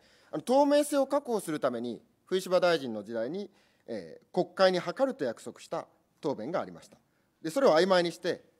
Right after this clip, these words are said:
呪縛を解くと、地元の要望によって、他の海峡横断プロジェクトと違いがあると、こういう言い方で、えー、復活を可能にしていくと。私はそれ自体が恣意的な判断であると思います。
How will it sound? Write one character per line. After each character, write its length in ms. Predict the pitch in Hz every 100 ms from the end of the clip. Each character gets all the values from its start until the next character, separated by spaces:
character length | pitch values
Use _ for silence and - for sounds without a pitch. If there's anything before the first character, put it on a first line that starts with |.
| _ _ 131
呪 160 | 160
縛 200 | 190 185
を 60 | 165
解 140 | 185
く 80 | -
と、 80 | - _ _ _ _
地 100 | 160
元 220 | 190 190
の 40 | 180
要 140 | 175
望 160 | 160 165
に 80 | 156
よ 80 |
っ 20 | 151
て、 320 | - 175 - _ _ -
他 180 | 165
の 100 | 180
海 200 | 165 165
峡 100 | 156
横 140 | 160 151
断 160 | 156
プ 80 | 151
ロ 80 | 147
ジ 60 | 127
ェ 20 |
ク 80 | -
ト 80 |
と 80 | 104
違 320 | - 143 202 226
い 40 |
が 100 | 220
あ 60 | 202
る 60 |
と、 60 | - _ _ _ -
こ 200 | - 240
う 40 |
い 40 | 226
う 20 |
言 80 | 220
い 60 |
方 240 | 214 196 190
で、 180 | 214 208 _ _ -
え 80 |
ー、 20 | 123
復 180 | 160
活 200 | - 180
を 80 | 185
可 160 | 165 156
能 100 | 151
に 100 | 139
し 60 |
て 100 | -
い 60 | 110
く 80 | 101
と。 80 | _ _ _ _ _
私 180 | 180 254
は 60 | 226
そ 120 | 208
れ 60 |
自 140 | 277 285
体 200 | 262 117
が 200 | 120 98 _ _ _
恣 200 | - 214
意 20 |
的 180 | 214 220
な 80 | 208
判 220 | 208 180
断 140 | 123 104
で 60 |
あ 60 | 143
る 80 | 117
と 240 | 95 - -
思 160 | 120
い 60 | 104
ま 100 | 87
す。 140 | -